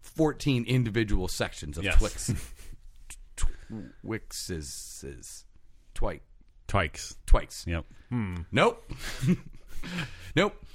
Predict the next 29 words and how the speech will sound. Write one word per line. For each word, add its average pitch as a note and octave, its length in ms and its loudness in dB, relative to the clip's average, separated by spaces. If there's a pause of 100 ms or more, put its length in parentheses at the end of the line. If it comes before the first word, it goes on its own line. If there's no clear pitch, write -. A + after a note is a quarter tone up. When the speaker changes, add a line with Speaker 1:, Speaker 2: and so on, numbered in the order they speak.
Speaker 1:
One E3 160 4
of F3 60 6
those D3+ 180 2
words D3+ 380 0
that's A2+ 360 -2 (360)
real F3 400 2
close C#3 320 0
to, G#2 400 0 (600)
yeah, F#2+ 300 -2 (2000)
to, G2 360 -2
to G#2 180 -4
becoming A2+ 340 0
anti-Semitic. A2+ 680 -2 (140)
<laughs> - 120 2
Speaker 3:
Oh, C3 480 4 (120)
all C#3+ 60 -2
right. G2+ 260 0 (1400)
Speaker 1:
Uh, F#2+ 240 -2
Twixes. E2 480 8
Speaker 3:
It's - 320 -12
pretty - 200 -2
hard C3 320 0
to E2+ 200 -6 (680)
transition A2 560 -2
from F2+ 320 -6 (160)
a G#2 60 -4
T D#3+ 320 -2
W A#2+ 380 0
sound. G2 460 -2